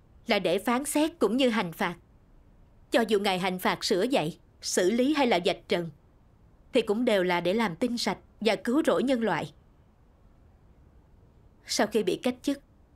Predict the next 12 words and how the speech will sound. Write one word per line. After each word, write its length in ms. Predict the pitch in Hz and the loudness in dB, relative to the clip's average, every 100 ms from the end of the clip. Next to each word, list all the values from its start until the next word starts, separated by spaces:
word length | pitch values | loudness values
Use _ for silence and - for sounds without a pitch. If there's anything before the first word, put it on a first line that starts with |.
| - _ - - - - - - | -20 _ -20 -20 -20 -20 -8 -4
tôi 100 | 233 | 0
có 120 | 254 | 0
thể 160 | 208 | 0
cảm 220 | 170 170 202 | 0 -2 -2
thấy 200 | 233 254 | -2 0
rất 200 | 311 311 | -2 0
tồi 200 | 202 160 | 0 0
tệ. 280 | 170 151 160 - - - - - - _ _ | -2 -2 -4 -12 -20 -20 -20 -20 -20 _ _
Nhưng 260 | 254 247 214 | 0 0 2
đây 120 | 220 | 0
chính 240 | 214 277 302 | 0 -2 -2
là 280 | 208 170 | -2 -4